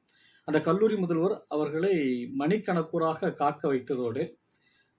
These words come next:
அதற்கு பிறகு அவர்களை அழைத்து, "ம், நீங்க எதுக்கு வந்தீங்கன்னு?" சொல்லி ஒரு மாதிரி இரிட்டேட் பண்ற மாதிரி மோசமா பேசினதோடு, "பாருங்க, உங்க கல்லூரி முதல்வர் எனக்கு மூன்று முறை ஃபோன் செய்திருக்கிறார், நான் வேணுமெனே தான் எடுக்கலைன்னு" சொல்லி அந்த பேராசிரியர்களை அவமானப்படுத்தி அனுப்பியிருக்கிறார்.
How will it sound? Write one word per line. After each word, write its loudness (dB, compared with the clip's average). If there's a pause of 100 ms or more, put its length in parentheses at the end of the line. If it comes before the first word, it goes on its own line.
அதற்கு 4
பிறகு 2
அவர்களை 4
அழைத்து, 0 (460)
"ம், -4
நீங்க 6
எதுக்கு 4
வந்தீங்கன்னு?" 0
சொல்லி -2
ஒரு 2
மாதிரி 2
இரிட்டேட் -2
பண்ற -4
மாதிரி 0
மோசமா -2
பேசினதோடு, 0 (500)
"பாருங்க, 4
உங்க 2
கல்லூரி 6
முதல்வர் 2
எனக்கு 0
மூன்று 0
முறை 2
ஃபோன் 0
செய்திருக்கிறார், -4 (260)
நான் 0
வேணுமெனே 6
தான் 2
எடுக்கலைன்னு" 2
சொல்லி -6 (380)
அந்த -2
பேராசிரியர்களை 2
அவமானப்படுத்தி 0
அனுப்பியிருக்கிறார். -8